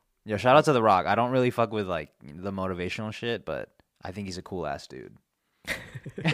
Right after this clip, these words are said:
Speaker 1: I'm not really, like, I'm not really into, like, motivational quotes. Like, I think they're cool once in a while.
Speaker 2: You're, like, the biggest Gary Vee fan I know.
Speaker 1: Yeah, I do love Gary
Speaker 2: <laughs>
Speaker 1: Vee, but I, I think his are less, uh, I don't, I'm not a big fan of the
Speaker 2: You think motivational quotes can be cringy?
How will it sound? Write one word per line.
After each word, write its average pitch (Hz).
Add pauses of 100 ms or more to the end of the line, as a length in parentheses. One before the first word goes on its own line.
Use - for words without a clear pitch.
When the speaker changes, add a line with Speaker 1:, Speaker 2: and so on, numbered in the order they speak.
(520)
Speaker 1:
I'm 185
not 370
really, 311
like, 185 (400)
I'm 208
not 285
really 208
into, 156
like, 113
motivational 92
quotes. - (340)
Like, 139
I 165
think 220
they're 180
cool 151
once 160
in 170
a 165
while. 175 (640)
Speaker 2:
You're, 131
like, 196
the 180
biggest 104
Gary 95
Vee 95
fan 85
I 78
know. 85
Speaker 1:
Yeah, 107 (100)
I 123
do 143
love 170
Gary 127
Speaker 2:
<laughs> -
Speaker 1:
Vee, 120
but 107
I, 139 (100)
I 139
think 185 (180)
his 139
are 131
less, 110
uh, 104
I 117
don't, 156
I'm 143
not 147
a 147
big 123
fan 117
of 98
the 92
Speaker 2:
You 120
think 113
motivational 98
quotes 87
can 87
be 82
cringy? 82